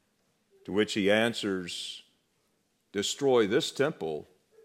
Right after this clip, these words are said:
and I will build it up in three days." And he was speaking about the temple of his body. On the second occasion, again standing in the temple courtyard,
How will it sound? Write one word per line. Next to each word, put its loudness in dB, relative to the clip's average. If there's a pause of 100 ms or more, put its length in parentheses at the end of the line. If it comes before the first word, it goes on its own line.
(380)
and -12
I 2
will 0
build -4
it 0
up 0 (280)
in -10
three -8
days." -8 (880)
And -8
he -6
was -8
speaking -6
about -4
the -12
temple -8 (720)
of -12
his -14
body. -10 (2750)
On 2
the 4
second 8
occasion, 6
again 6
standing 4
in 4
the 6
temple 2
courtyard, 6